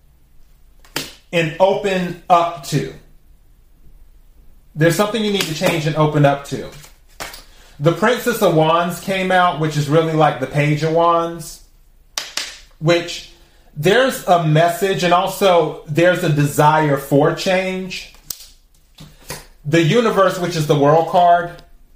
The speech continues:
came out sideways. You want to close out a cycle, but it's not closing out. The Prince of Swords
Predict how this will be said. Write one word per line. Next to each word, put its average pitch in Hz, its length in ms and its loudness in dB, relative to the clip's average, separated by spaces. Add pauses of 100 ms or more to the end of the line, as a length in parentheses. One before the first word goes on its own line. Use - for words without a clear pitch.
came 175 280 -2
out 147 240 0
sideways. 175 1080 0 (880)
You 190 360 0
want 240 260 2
to 196 80 -4
close 175 600 2
out 165 360 0
a 143 60 0
cycle, 190 880 -2 (460)
but 175 240 2
it's 175 160 -4
not 196 240 0
closing 160 800 0
out. 135 300 0 (300)
The 165 200 2
Prince 214 460 -2
of 151 100 -2
Swords 185 760 2